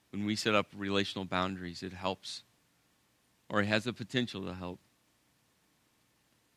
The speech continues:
another person work through the toxic pieces in their life. And Lord, I pray for people here that just know that, man, they're dancing on that line between warning and toxic.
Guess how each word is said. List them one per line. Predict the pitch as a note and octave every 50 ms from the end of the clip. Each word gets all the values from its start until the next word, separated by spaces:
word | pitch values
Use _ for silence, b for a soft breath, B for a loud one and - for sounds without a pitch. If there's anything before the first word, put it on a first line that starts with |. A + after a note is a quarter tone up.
| -
another | G#2+ G2+ G2+ G2+ G#2 G2+
person | - - G#2+ F#2+ F#2 - G#2 F#2 F2+ F#2
work | F#2 F#2+ F#2+ -
through | - - - G2+ F#2+ F#2+ F#2 F2+ F2 b b b b b b b b b b -
the | G#2
toxic | - - - F2 - - - G2 - - - _ _ _ _ _ _ _ _ _ _
pieces | - A2+ F#2 - - F#2 D#2+ F#2+
in | E2+ E2+
their | F2 F2
life. | F2+ F2 F2+ F2 F2 E2+ - -
And | F#2+ F#2+
Lord, | F#2+ G2 G2 F#2+ F#2 -
I | A2 -
pray | F2+ - A#2+ G#2+ G#2+
for | - - G2
people | - A#2 A2 - A2 G#2
here | G2+ A2 G#2+ G#2+ G2
that | - F#2+ F#2 - b b b b b b b b b b b b b b b b
just | - G#2+ - -
know | A2+ G#2+ G#2 G#2 G#2+ G#2+ G2+
that, | F#2 F#2+ F2 F2 - _ _ _ _ _ _ _ _ _ _ _ - -
man, | G2 F#2+ F#2+
they're | G2 G#2
dancing | F#2+ - G#2 G#2 G#2+ G#2+ - G#2+ G#2
on | G#2 G2+
that | G2+ F#2+ F#2+
line | F#2+ G2+ F#2+ G2 F#2+ F2+ F2+
between | F2+ - - G#2+ F#2 F#2 F2+ F2+
warning | G2 G2 G2+ G#2 G2 F#2+
and | F2+ E2+
toxic. | - - E2 E2 - - - E2+ D#2+